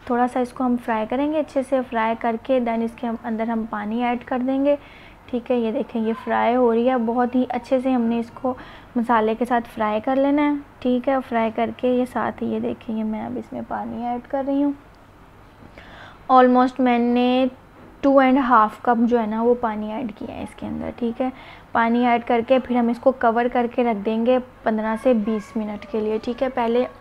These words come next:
ये देखें, ये मैंने इसको cover करके रख दिया है, ठीक है। पहले इसकी आंच हम थोड़ी सी तेज़ रखेंगे ताकि ये दाल जो है वो पकना शुरू हो जाए, उसके बाद हम इसकी आंच स्लो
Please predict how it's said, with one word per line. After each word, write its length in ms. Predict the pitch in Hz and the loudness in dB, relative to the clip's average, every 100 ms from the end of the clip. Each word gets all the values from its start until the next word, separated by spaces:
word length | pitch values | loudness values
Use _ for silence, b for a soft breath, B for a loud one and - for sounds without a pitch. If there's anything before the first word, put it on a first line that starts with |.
| - - | -14 -8
ये 120 | 220 | -6
देखें, 280 | 220 208 - | -6 -8 -12
ये 540 | 226 - - - - | -16 -18 -20 -20 -4
मैंने 160 | 240 233 | 0 0
इसको 200 | 233 254 | 2 0
cover 320 | 247 233 233 | 2 0 4
करके 340 | 247 240 247 269 | 4 4 4 4
रख 240 | 247 226 - | 4 0 0
दिया 200 | 254 302 | 4 4
है, 80 | 294 - - | 2 -14 -4
ठीक 200 | 247 269 | 0 0
है। 120 | 277 B B - | -2 B B -4
पहले 260 | 240 233 247 | 0 4 4
इसकी 260 | 247 - 254 | 4 0 0
आंच 360 | 233 226 233 | 0 -2 -2
हम 100 | 240 | -2
थोड़ी 240 | 240 247 240 | 0 0 0
सी 100 | 247 - | -2 -2
तेज़ 240 | 226 220 | 0 2
रखेंगे 460 | 240 262 294 285 285 | 0 0 0 2 2
ताकि 340 | 262 233 240 | 0 -2 2
ये 460 | 240 233 233 - 226 - | 2 2 0 -2 -8 -4
दाल 360 | 233 214 214 214 | -2 2 2 2
जो 100 | 254 | 2
है 100 | 247 | 2
वो 60 | 247 | 0
पकना 320 | 220 - 240 | -2 -2 -2
शुरू 240 | 254 285 | 0 2
हो 100 | 294 | 4
जाए, 180 | 262 254 | 4 2
उसके 260 | 247 240 247 | 0 -4 -6
बाद 260 | 214 214 220 | 0 0 0
हम 160 | 220 214 | -2 -6
इसकी 240 | - 220 | -8 -8
आंच 200 | 208 226 | -6 -8
स्लो 400 | - - 220 202 | -10 -6 -4 -4